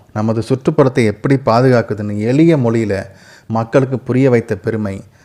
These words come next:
அண்ணன் சீமானையே சேரும். ரெண்டாயிரத்தி பதினஞ்சாவது ஆண்டுல இருந்து ரெண்டாயிரத்தி இருபதாம் ஆண்டுக்குள்ள மட்டும் பதினாறு லட்சம் ஏக்கர் காடுகள் இந்தியாவுல அழிக்கப்பட்டிருக்கு.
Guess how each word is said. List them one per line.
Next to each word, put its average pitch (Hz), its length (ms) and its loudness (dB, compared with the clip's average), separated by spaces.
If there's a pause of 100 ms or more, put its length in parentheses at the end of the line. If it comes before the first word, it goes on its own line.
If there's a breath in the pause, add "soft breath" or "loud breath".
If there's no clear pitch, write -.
(140 soft breath)
அண்ணன் 110 300 -2
சீமானையே 110 480 -2
சேரும். 85 360 -12 (1120)
ரெண்டாயிரத்தி 156 600 2
பதினஞ்சாவது 143 760 4
ஆண்டுல 120 320 2
இருந்து 98 280 -2 (560 soft breath)
ரெண்டாயிரத்தி 151 540 2
இருபதாம் 147 420 0
ஆண்டுக்குள்ள 120 440 -2
மட்டும் 104 460 -6 (720 soft breath)
பதினாறு 170 520 0
லட்சம் 120 340 -2
ஏக்கர் 139 360 0
காடுகள் 107 460 -2 (240)
இந்தியாவுல 120 540 2
அழிக்கப்பட்டிருக்கு. - 600 -4